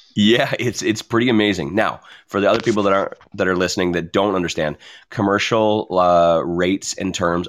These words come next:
are not as favorable as residential. So if you got a job, don't quit today thinking that, "Oh, I could get as many mortgages as I want on commercial side. No big deal." Um, take advantage of the residential rates first. I mean, the amortizations,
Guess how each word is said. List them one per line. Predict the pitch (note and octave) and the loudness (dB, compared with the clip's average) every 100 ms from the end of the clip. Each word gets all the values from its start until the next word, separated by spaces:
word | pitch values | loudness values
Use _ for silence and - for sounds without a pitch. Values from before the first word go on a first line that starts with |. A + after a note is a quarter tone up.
| E2+ | -2
are | F#2 | 0
not | F2 E2+ F2+ | 0 0 0
as | F#2 - | -2 -6
favorable | F2+ F2 F2 E2 E2+ | -2 -2 -2 -2 -4
as | D#2+ | -2
residential. | D#2+ D#2 D2+ D2+ F#2+ | -4 -4 -6 -4 -6
So | - F#2 | -4 -4
if | D2+ - | -6 -8
you | |
got | C#2+ E2 F2+ | -6 0 0
a | |
job, | A#2 G2+ E2+ E2+ E2+ | 0 0 2 2 0
don't | - F2+ - | -2 -2 -4
quit | - G2 F#2 - | -8 -4 -4 -4
today | F#2+ F2 E2 | -4 0 0
thinking | F2 E2+ D#2+ D#2+ | -2 -4 -4 -4
that, | D#2+ | -2
"Oh, | F#2+ G2 | 0 0
I | F#2+ | 0
could | F#2+ | -2
get | G2 | -2
as | F#2 | 0
many | G#2+ A2 | 2 2
mortgages | G2+ G2 F#2+ | 2 0 0
as | F#2 | 2
I | |
want | F#2 F2 | 2 2
on | D#2+ | 0
commercial | F2+ A2+ F#2 | -2 -2 -4
side. | D#2 D2+ D2+ - - | -4 -2 -2 -8 -6
No | G2 | -2
big | F#2+ G#2 F2+ | 2 2 2
deal." | G2+ F2+ C2+ - - - - _ - | 0 0 -2 -8 -20 -20 -20 _ 0
Um, | G2 E2+ E2+ E2 E2 _ _ - - | 2 2 0 -4 -10 _ _ -20 -8
take | F3 D3+ | -4 -2
advantage | F#2+ D#2+ E2 D#2 | -2 -2 -2 -2
of | - | -6
the | D2 | -4
residential | D2+ D2+ C#2+ C#2+ C#2+ | -4 -2 -4 -4 -6
rates | C#2+ C#2+ - | -6 -6 -6
first. | D#2+ D#2+ - - | -4 -4 -4 -8
I | D#2+ | -6
mean, | D#2 D#2 D2+ _ _ _ | -4 -6 -10 _ _ _
the | - E2+ D#2+ E2+ | -10 -6 -4 -2
amortizations, | F#2 G2 G2 F2 E2+ E2+ - G#2 A#2 - | -2 -2 -2 -2 -2 -2 -2 -2 -2 -6